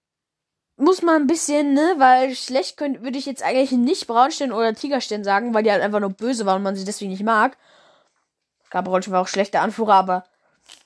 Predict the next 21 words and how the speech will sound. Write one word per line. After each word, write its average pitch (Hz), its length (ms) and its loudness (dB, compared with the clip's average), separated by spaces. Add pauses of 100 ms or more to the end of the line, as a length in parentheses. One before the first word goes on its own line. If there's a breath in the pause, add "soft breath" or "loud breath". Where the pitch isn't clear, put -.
(540)
wer 262 200 4
halt 254 180 4
nicht 311 260 0
böse 277 280 0
Sachen 285 260 2
gemacht 285 220 -4
hat, 269 100 -2
sondern 247 200 2
einfach 262 140 2
nur 269 100 4
scheiß 254 340 2
Anführer 202 480 0
war. 185 260 -2 (760)
Äh, 240 540 4
tss, - 500 -18
ja, 185 160 2
aber 190 560 2
nee, 240 400 -4
ich 233 180 -8
will 330 140 0
ja 233 400 6